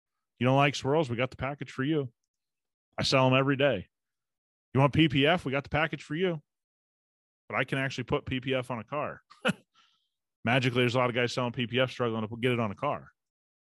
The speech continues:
I don't struggle with that. But I wouldn't tell you to do P P F if you didn't know how to do it. That's not the right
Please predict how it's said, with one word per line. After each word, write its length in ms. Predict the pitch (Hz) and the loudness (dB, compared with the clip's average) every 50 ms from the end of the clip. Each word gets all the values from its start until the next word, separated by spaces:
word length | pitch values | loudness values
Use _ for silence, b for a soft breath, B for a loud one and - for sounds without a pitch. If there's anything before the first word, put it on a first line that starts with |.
| _ _ _ - | _ _ _ -6
I 80 | 90 101 | -4 -2
don't 80 | 120 | -2
struggle 320 | 123 - - 143 147 123 95 | -2 0 0 2 2 2 0
with 140 | 85 78 | -2 -4
that. 180 | - 78 65 62 - _ _ _ _ _ _ _ _ _ _ _ _ _ _ _ | -10 -14 -16 -18 -20 _ _ _ _ _ _ _ _ _ _ _ _ _ _ _
But 220 | - 117 107 107 - | -2 0 0 0 0
I 80 | 98 | 0
wouldn't 220 | 107 123 131 135 - | 2 2 2 2 2
tell 100 | 143 135 | 2 2
you 60 | 131 | 4
to 80 | 120 113 | 4 2
do 100 | 127 120 | 2 2
P 160 | - 123 120 | 2 0 -2
P 160 | 110 101 110 | 0 2 0
F 140 | 131 139 - | 0 0 -2
if 80 | - | -4
you 60 | 110 104 | -4 -2
didn't 120 | 104 101 | -2 -2
know 60 | 101 | -2
how 100 | 101 104 | -2 -4
to 60 | 92 | -4
do 220 | 80 76 117 147 127 | -2 0 0 2 2
it. 120 | 110 - - _ _ _ _ _ - | 0 -2 -4 _ _ _ _ _ -16
That's 140 | - - | -12 -6
not 160 | - 120 113 - | -4 -4 -4 -4
the 80 | 104 | -2
right 240 | 101 107 113 104 - | -2 0 -2 -2 -4